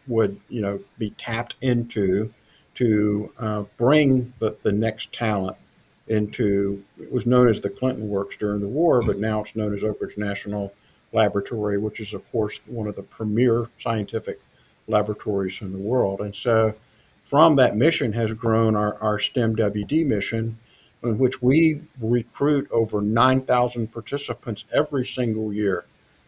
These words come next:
to take place in research programs over two hundred and fifty federal, national laboratories and federally funded research, you know, centers. I mean,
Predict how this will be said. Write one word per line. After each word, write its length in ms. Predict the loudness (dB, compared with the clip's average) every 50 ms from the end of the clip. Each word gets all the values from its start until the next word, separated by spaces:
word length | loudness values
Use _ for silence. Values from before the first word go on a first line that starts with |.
| _ _
to 100 | -6 -4
take 380 | -4 -2 2 2 2 2 0 -4
place 380 | 0 2 4 4 2 0 -4 -6
in 240 | -4 -4 -4 -2
research 500 | -2 -4 -4 -2 -2 -2 -2 -2 -4 -8 _
programs 640 | 0 0 2 2 2 0 0 0 0 -2 -2 0
over 340 | 0 0 0 0 -2 -6 -8
two 280 | -8 -10 -8 -6 -6 -4
hundred 280 | -4 -4 -4 -6 -6 -6
and 100 | -8 -6
fifty 340 | -4 -4 -4 -4 -8 -10
federal, 640 | -8 -4 -2 0 0 0 2 0 0 0 0 -2 -8 _ _ _ _ _ _ _ _ _ -4
national 520 | -2 0 0 0 0 -2 -2 0 0 2
laboratories 800 | 2 2 2 2 0 -4 -6 -4 -2 0 0 2 2 0 -2 -2 -4
and 180 | -6 -6 -8 -6
federally 380 | -4 -4 -2 -2 -2 -2 -4 -4
funded 360 | -6 -6 -6 -4 -6 -4 -4
research, 600 | -6 -6 -4 -4 -4 -6 -6 -8 -14 -16 -16 -12 -10
you 100 | -8 -6
know, 100 | -6 -8
centers. 400 | -6 -4 -2 -2 -2 -2 -4 -4
I 40 |
mean, 200 | -4 -4 -4 -6